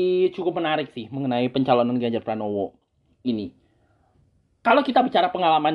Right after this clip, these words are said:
dia, eh, dalam memimpin, tentu nggak diragukan. Bicara soal cara berkomunikasinya,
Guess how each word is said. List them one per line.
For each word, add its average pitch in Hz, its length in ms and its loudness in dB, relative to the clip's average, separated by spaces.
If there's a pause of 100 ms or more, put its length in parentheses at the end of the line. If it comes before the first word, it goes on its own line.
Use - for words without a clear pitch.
dia, 143 400 2 (400)
eh, 95 300 -12 (100)
dalam 147 240 0
memimpin, 156 560 0 (1120)
tentu 202 240 2
nggak 160 160 6
diragukan. 117 640 -4 (640)
Bicara 170 400 4
soal 160 240 2
cara 165 240 -2
berkomunikasinya, 190 1200 -2